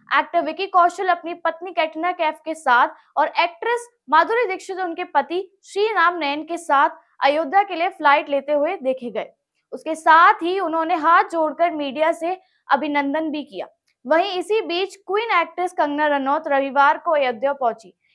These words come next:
इसी दौरान उन्होंने अयोध्या के एक मंदिर में सफाई अभियान में भी हिस्सा लिया।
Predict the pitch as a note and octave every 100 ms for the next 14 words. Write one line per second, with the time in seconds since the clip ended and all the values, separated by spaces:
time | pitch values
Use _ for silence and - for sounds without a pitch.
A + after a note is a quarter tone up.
0 | _ D4 F#4+ D4+ F#4 F4+ F#4+ G4+ F#4+ G4
1 | G4+ E4 D#4+ C#4 F#4+ G4+ D#4 E4+ E4 D4+
2 | D4 E4+ E4+ D4 E4+ F4 _ - F4+ F4
3 | G4+ A4 E4 D#4+ D#4+ E4 D#4+ D#4+ C#4 -
4 | B3+ G#3